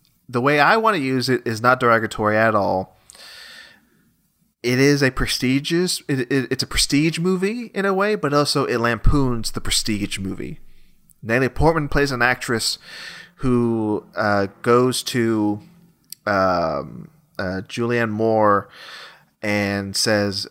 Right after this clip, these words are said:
uh, "They're gonna, they're gonna make a movie about your life, so I'm going to follow you for,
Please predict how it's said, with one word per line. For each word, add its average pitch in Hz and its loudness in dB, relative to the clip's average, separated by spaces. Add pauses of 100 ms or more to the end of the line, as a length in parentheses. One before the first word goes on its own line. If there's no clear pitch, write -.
uh, 98 -2
"They're 110 0
gonna, 117 0 (100)
they're 104 -4 (140)
gonna 107 0
make 107 -2
a 104 -2
movie 123 0
about 139 2
your 151 0
life, 113 0
so - -6
I'm 101 -4
going 104 -2
to 101 -8
follow 120 2
you 98 -2
for, 95 -6